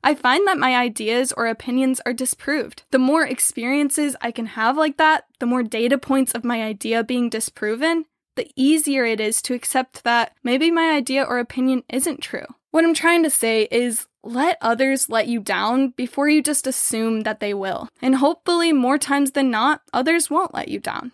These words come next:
I think it's a similar concept to confirmation bias.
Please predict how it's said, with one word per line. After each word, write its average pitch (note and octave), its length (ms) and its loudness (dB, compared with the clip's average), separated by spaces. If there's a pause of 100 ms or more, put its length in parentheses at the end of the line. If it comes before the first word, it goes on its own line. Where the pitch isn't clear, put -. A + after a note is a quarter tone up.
I C#4 80 2
think F4 160 4
it's F4+ 100 -2
a E4+ 60 -2
similar C#4+ 380 2
concept A3+ 580 -2
to A3+ 200 -2
confirmation G#3+ 680 -8
bias. - 500 -6